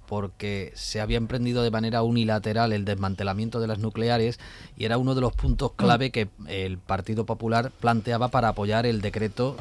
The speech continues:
Speaker 1: de medidas antiaranceles.
Speaker 2: Mm.
Speaker 1: El debate sobre el futuro de las nucleares se va a reabrir con este episodio.
Speaker 2: Absolutamente. ¿Y,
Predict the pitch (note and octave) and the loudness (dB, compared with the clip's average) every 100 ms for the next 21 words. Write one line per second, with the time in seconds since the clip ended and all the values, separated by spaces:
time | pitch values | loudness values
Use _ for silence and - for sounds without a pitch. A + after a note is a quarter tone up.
0 | A#2 G2 G2 G2 F#2+ E2+ G2 G2 G#2 A#2 | -6 -2 -2 -2 -4 -6 -6 -4 -2 -2
1 | A#2+ - - B2 A#2 G2+ G#2+ F#2+ F#2 F3+ | -2 -4 -4 0 0 0 -2 -2 0 0
2 | B2+ D#2 - - - E3+ C#3+ - - - | 0 -4 -10 -10 -4 -2 -2 -6 -18 -20
3 | - - A2+ G#2 G2 G2 F2+ - G#2+ G#2 | -20 -10 -4 -2 -2 -4 -6 -10 -4 0
4 | G#2+ A2+ A#2+ B2+ A#2 A#2+ A#2 B2 B2 A#2 | 0 0 0 2 4 2 2 -2 0 0
5 | A#2+ A2+ A#2+ A2+ A#2 A#2 D3 C#3+ - A2 | 0 0 -2 -2 -2 0 -2 -6 -10 -8
6 | - G2 G#2 A#2 F2+ B2+ - F2+ F2+ F#2 | -4 -2 0 0 0 -2 -2 -6 -6 -8
7 | F2+ F2+ D#3 E2 - - E3+ - F3+ D#3+ | -8 -6 -6 -8 -12 -4 -2 4 4 8
8 | E3 C#3 D3 C#3+ C3 D3+ - - F#3+ F3+ | 8 8 6 4 -2 -4 -4 6 10 10
9 | E3 E3 | 10 8